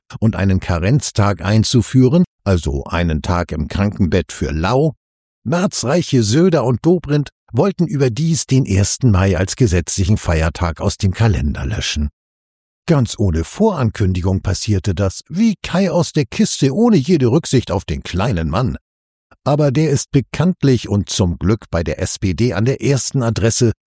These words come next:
weshalb Klingbeil und Baas auf den Putz gehauen und gepoltert haben, "Nicht mit uns!"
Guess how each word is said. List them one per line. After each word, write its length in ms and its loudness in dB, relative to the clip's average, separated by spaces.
weshalb 360 -2
Klingbeil 540 0
und 160 -2
Baas 300 -2
auf 180 -2
den 300 0
Putz 420 -2
gehauen 520 2
und 180 -4
gepoltert 640 0
haben, 420 0
"Nicht 360 -4
mit 280 -2
uns!" 600 -2